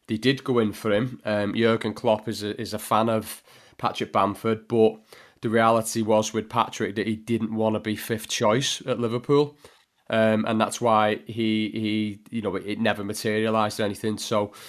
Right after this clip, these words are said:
he's got his, he's got his admirers, you know, mate. And I think that, uh, you know, I wouldn't be surprised if, if someone did, you know, did come in for him at some point. But yeah, sorry to derail you.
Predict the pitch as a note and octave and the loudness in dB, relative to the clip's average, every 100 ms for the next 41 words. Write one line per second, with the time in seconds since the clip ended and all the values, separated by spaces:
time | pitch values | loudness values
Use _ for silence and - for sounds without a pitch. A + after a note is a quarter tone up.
0 | - - - C3 D3 - E3+ F3 E3+ D3+ | -20 -20 -4 0 0 4 6 6 6 2
1 | C3+ A#2+ B2+ F3 F3 D#3 C3+ C#3 F3 F3+ | 0 -4 -2 0 0 0 4 4 6 2
2 | - C3+ A#2 A2 G#2 A2 A#2 A#2 A#2 A2+ | 2 2 2 2 2 2 0 0 0 -2
3 | A2 C#3+ C3 C3 A#2+ - - A#2 G#2+ B2+ | 0 -2 2 2 2 -2 -12 -8 -4 -2
4 | A2+ B2+ C#3 B2 B2+ B2+ B2 A#2 A2 A#2 | 0 2 0 -4 -6 -2 0 2 0 -4
5 | A2 A2+ - C3 A#2 A#2 A2 A2 - A2+ | -4 -8 -4 -2 0 0 0 -4 -6 -4
6 | A2+ A2 B2 B2+ C3+ C3 B2 A#2 A2 - | -2 -2 -6 -6 -4 -4 -4 -6 -4 -4
7 | A2 A2 A2 A2+ - - - - A#2+ - | -6 -2 -2 -2 -8 -18 -20 -6 -4 0
8 | A2+ G2+ - B2 A#2 A2+ A2 G#2 G2 G2 | 0 0 2 2 0 -2 0 2 0 -2